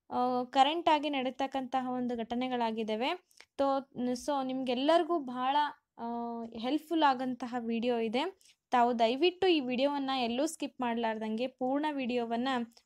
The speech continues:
ವಾಚ್ ಮಾಡ್ಬೇಕು. ಅದೇ ರೀತಿಯಾಗಿ ನಮ್ಮ ಚಾನಲನ್ನ ದಯವಿಟ್ಟು ಸಬ್ಸ್ಕ್ರೈಬ್ ಮಾಡ್ದೋರು ಮಾಡ್ಬೇಡಿ.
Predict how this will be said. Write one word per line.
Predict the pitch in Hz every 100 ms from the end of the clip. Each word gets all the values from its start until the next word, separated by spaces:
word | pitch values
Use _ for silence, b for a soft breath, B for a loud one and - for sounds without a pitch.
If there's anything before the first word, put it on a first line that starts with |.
| -
ವಾಚ್ | 220 254 - 262
ಮಾಡ್ಬೇಕು. | 233 214 214 - 330 359 b _
ಅದೇ | 233 240 339
ರೀತಿಯಾಗಿ | 339 - 302 277 294 302 285 _ -
ನಮ್ಮ | 247 262
ಚಾನಲನ್ನ | 247 254 233 269 311 285 262 269 254 254
ದಯವಿಟ್ಟು | 226 233 294 - 330 311 320
ಸಬ್ಸ್ಕ್ರೈಬ್ | - 233 226 294 294 247
ಮಾಡ್ದೋರು | 233 254 302 311 311
ಮಾಡ್ಬೇಡಿ. | 277 240 233 247 262 349